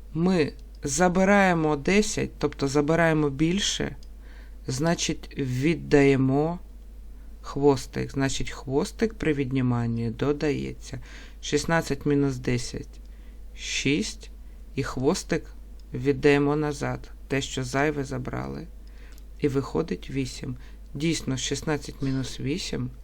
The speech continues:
буде вісім. Таким чином, ми, е, г-, головні, головне правило прийому округлення. Якщо ми,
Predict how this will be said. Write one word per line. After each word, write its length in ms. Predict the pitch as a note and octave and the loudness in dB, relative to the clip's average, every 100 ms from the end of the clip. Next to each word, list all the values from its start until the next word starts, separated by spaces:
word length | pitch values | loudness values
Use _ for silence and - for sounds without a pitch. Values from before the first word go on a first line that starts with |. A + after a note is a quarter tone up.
| - - - - - | -16 -16 -18 -16 -10
буде 520 | A#2+ B2+ C3+ D3+ C#3+ - - - - - - | -4 -2 0 2 0 -4 -16 -16 -16 -16 -8
вісім. 600 | B2 C3 B2 - B2 B2 - - - - - - - - - - - | -2 -2 -2 -4 -6 -6 -10 -14 -16 -16 -18 -16 -16 -16 -16 -16 -6
Таким 340 | - D3 G#3+ G#3 | 0 2 6 4
чином, 500 | - D#3 C3 B2 B2+ - - - - | 4 0 2 0 -4 -8 -16 -12 -4
ми, 260 | D3+ E3+ | 0 2
е, 100 | D#3 C#3+ - - - - - | 2 0 -10 -16 -16 -10 0
г-, 420 | C#3 C3 B2 - | 2 2 0 -4
головні, 640 | - C#3 C#3 D#3+ E3 F#3 F3+ - - | -2 0 4 4 4 2 0 -4 -8
головне 460 | C#3+ D#3 D3+ D3 | 0 4 4 4
правило 580 | C3 C#3+ E3 F#3+ F#3+ F#3 - - - - | 0 0 0 0 -2 -4 -6 -14 -16 -2
прийому 680 | D3 D3 C#3 C3+ C#3 C#3+ C#3 - - - | 6 6 6 4 2 0 -2 -10 -16 -4
округлення. 1000 | C#3+ C3 - D3+ C#3+ C3+ B2+ B2+ B2+ C3+ - - - - - - - - - | -2 -2 2 4 4 2 -2 -2 -2 -4 -10 -14 -16 -16 -14 -14 -14 -16 -12
Якщо 560 | - D3+ D#3+ - - E3+ | -2 0 0 0 0 2
ми, 380 | C#3+ D#3+ D3+ | 2 4 2